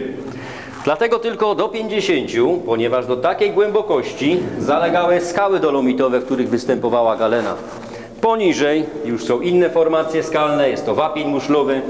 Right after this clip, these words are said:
Tam żadnych ród nie znajdowano, więc nie było też potrzeby schodzenia głębiej. Jednak już od samego początku, gdy gwarkowie zeszli pod ziemię w poszukiwaniu galeny,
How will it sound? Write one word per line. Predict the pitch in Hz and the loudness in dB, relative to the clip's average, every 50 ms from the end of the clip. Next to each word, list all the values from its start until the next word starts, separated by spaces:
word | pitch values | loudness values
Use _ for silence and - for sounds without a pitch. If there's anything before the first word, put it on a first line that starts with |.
| - - - - - - - - | -8 -8 -8 -8 -10 -10 -6 -2
Tam | - 240 247 214 | -2 0 0 2
żadnych | 180 190 185 170 170 151 | 2 2 2 2 2 2
ród | 143 147 147 156 | 2 2 2 2
nie | 190 190 | 2 2
znajdowano, | 170 165 165 156 147 147 147 127 139 139 139 139 127 | 2 2 0 0 2 0 2 2 2 2 2 2 2
więc | 110 123 120 120 117 - - - - - - - - | 2 2 0 0 -2 -4 -8 -12 -12 -12 -14 -4 0
nie | - 160 214 | 0 2 2
było | 185 190 180 170 139 | 4 2 2 2 2
też | 120 143 139 - | 0 0 -2 -2
potrzeby | - 127 - 139 123 - - - 139 123 104 117 113 113 107 113 - - | -4 -4 -2 -2 -2 -2 0 0 0 0 0 0 0 0 -2 -4 -8 -10
schodzenia | - - - - 156 165 - 104 104 98 95 95 95 95 90 - - - | -10 -8 -4 -2 -2 -2 0 0 0 0 2 0 0 0 -2 -4 -8 -6
głębiej. | - 107 123 131 127 110 92 90 80 - - - - - - - - - - - - - - - - - - - - - | -2 0 0 0 0 -2 -4 -6 -6 -8 -8 -10 -12 -12 -12 -14 -14 -16 -16 -16 -16 -16 -18 -18 -18 -18 -20 -14 -4 -2
Jednak | - 180 220 226 240 233 226 | 0 0 2 2 0 0 0
już | 240 233 196 | 0 0 2
od | 208 220 214 220 - 214 220 - | 2 2 0 0 -4 -6 -6 -4
samego | - - 165 - 233 240 233 240 | -2 -2 0 0 0 0 0 0
początku, | 240 240 220 - 180 147 123 107 98 - 123 127 156 202 202 - - - | 0 0 -2 0 0 0 0 -2 -4 -2 0 0 0 0 -2 -4 -6 -6
gdy | 117 110 104 123 120 120 113 | -4 -2 0 2 2 2 0
gwarkowie | 120 120 123 117 131 180 190 - 214 208 170 120 113 98 | -2 -4 -2 0 0 0 0 0 0 0 0 0 -2 -4
zeszli | 92 202 220 - - 139 135 | -2 -2 -2 -2 -2 -2 0
pod | 147 - - | 0 -2 -2
ziemię | 127 135 185 190 190 196 180 | 0 2 2 4 4 2 2
w | 185 | 0
poszukiwaniu | 196 185 - 190 185 190 190 175 185 185 185 185 | -2 -2 0 -2 0 2 2 2 4 4 4 4
galeny, | 170 180 175 175 175 175 170 170 165 135 | 4 4 2 2 2 2 0 0 -2 -2